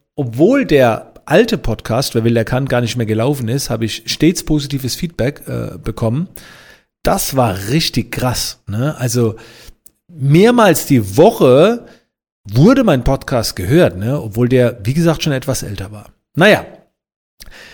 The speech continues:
wie erwähnt, das Mindset ist das Fundament und darum geht es hier. Und, äh, ich will mich da auch nicht irgendwie einschränken mit den Bereichen. Kann auch sein, dass es mal um Sport geht, ums Leben,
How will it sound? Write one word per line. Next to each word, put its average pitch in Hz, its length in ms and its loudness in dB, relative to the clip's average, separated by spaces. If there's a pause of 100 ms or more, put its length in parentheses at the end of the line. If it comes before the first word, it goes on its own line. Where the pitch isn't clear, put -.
(200)
wie 170 140 4
erwähnt, 165 500 4
das 131 180 2
Mindset 185 580 4
ist - 340 -2
das 156 180 4
Fundament 147 760 2
und 131 140 0
darum 123 260 2
geht 135 200 2
es 170 140 0
hier. 202 400 0 (500)
Und, 139 420 2
äh, 135 360 4
ich 117 180 -4
will 151 80 2
mich 147 120 -2
da 143 80 4
auch 131 80 2
nicht 131 160 -2
irgendwie 131 300 -2
einschränken 147 600 -2
mit 131 120 -2
den 120 100 0
Bereichen. 127 440 0
Kann 120 120 -2
auch 113 80 -2
sein, 113 340 -2
dass 107 160 -8
es - 60 -12
mal 101 80 -12
um 110 120 -14
Sport 165 440 2
geht, 139 260 2
ums - 220 -6
Leben, 127 640 2